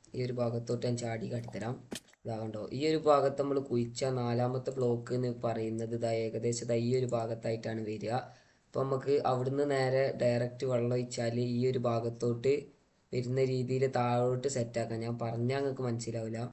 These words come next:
അതുകൊണ്ട് കാട്ടിത്തരാം. ഇതൊക്കെ ഒന്ന് മൈൻഡ് ചെയ്തിട്ട് ഞാനൊന്ന് just ഒന്ന് കാട്ടിത്തരാം. ഞാൻ എഡിറ്റ് ചെയ്യുമ്പോഴാണ് ശ്രദ്ധിച്ചത്, ഈ, ഈ ഒരു വീഡിയോ സ്റ്റെക്കായി സ്റ്റെക്കായാണ് കളിക്കുന്നത്. ഞാൻ ഗെയിം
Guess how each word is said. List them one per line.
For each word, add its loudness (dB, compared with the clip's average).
അതുകൊണ്ട് 0
കാട്ടിത്തരാം. -2
ഇതൊക്കെ 0
ഒന്ന് 2
മൈൻഡ് 0
ചെയ്തിട്ട് 2
ഞാനൊന്ന് 0
just -2
ഒന്ന് 0
കാട്ടിത്തരാം. -4
ഞാൻ 12
എഡിറ്റ് 12
ചെയ്യുമ്പോഴാണ് 12
ശ്രദ്ധിച്ചത്, 12
ഈ, 12
ഈ 12
ഒരു 12
വീഡിയോ 12
സ്റ്റെക്കായി 12
സ്റ്റെക്കായാണ് 12
കളിക്കുന്നത്. 8
ഞാൻ 12
ഗെയിം 12